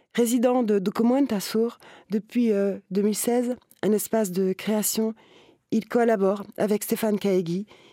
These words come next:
qu'il a rencontré dans le cadre, euh, du L L E S à La Havane,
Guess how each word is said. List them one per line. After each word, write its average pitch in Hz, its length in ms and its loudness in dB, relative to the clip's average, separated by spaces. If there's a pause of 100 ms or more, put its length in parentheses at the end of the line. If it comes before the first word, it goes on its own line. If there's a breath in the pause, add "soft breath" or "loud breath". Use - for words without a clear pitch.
(100)
qu'il 220 200 0
a 208 200 0
rencontré 202 520 -4 (240)
dans 190 140 2
le 185 100 2
cadre, 196 400 0
euh, 185 220 0 (380 loud breath)
du 175 180 0
L 202 120 2
L 190 220 4
E 175 80 4 (100)
S - 300 -4
à 180 100 -4
La 180 140 0
Havane, 180 320 0